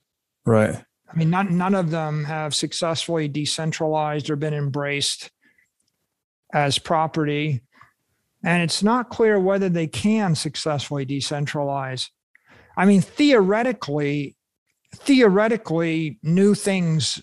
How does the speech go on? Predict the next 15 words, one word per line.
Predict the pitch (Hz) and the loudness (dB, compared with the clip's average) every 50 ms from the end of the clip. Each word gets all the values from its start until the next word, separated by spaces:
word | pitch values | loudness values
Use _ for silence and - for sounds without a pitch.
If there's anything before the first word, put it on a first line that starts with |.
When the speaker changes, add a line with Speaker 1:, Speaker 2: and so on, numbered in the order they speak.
| _ _ | _ _
Speaker 2:
are | - 156 156 | -6 -4 -4
possible, | 143 - - 196 202 208 202 - - 175 151 143 139 127 123 123 | -6 -4 -2 0 0 0 0 0 0 -2 -2 -2 -2 -4 -6 -6
but | 123 165 160 165 - | -6 -8 -8 -8 -6
practically | - 214 202 202 202 202 - 185 175 170 151 | -2 0 0 0 0 -2 -4 -4 -2 -2 -2
speaking, | 139 - - - 226 220 208 - 165 143 135 135 139 127 - _ _ _ _ - _ _ _ _ - | -2 -4 -4 -4 -4 -4 -4 -4 -6 -6 -6 -8 -10 -12 -12 _ _ _ _ -20 _ _ _ _ 0
we | 147 175 190 196 | 4 6 6 6
have | 175 185 185 175 156 151 | 6 4 4 2 2 2
one | 156 165 180 190 196 196 | 0 0 0 0 0 -2
example | 180 170 160 123 120 165 165 175 180 185 - 165 160 139 131 131 120 101 98 - _ _ _ _ _ _ - | -2 -2 -4 -4 -4 -4 -4 -2 -2 -2 -2 0 -2 -2 -2 -4 -6 -10 -14 -18 _ _ _ _ _ _ -4
of | 147 156 151 147 143 135 131 135 185 _ _ _ _ _ _ _ | -2 0 0 0 -2 -4 -8 -10 -14 _ _ _ _ _ _ _
crypto | - - 190 170 - - 175 156 143 147 | -2 0 0 0 0 -2 -2 -2 -2 -2
property | - - 170 156 151 - - 143 131 131 127 123 - | -4 -4 -2 -2 -2 -2 -4 -6 -6 -6 -6 -8 -8
or | 127 131 131 | -10 -10 -12
crypto | - - - 175 151 - - 160 147 139 | -10 -8 -6 -6 -6 -4 -4 -4 -4 -4
money. | 139 139 139 139 131 123 123 131 120 | -4 -6 -6 -6 -8 -8 -10 -12 -14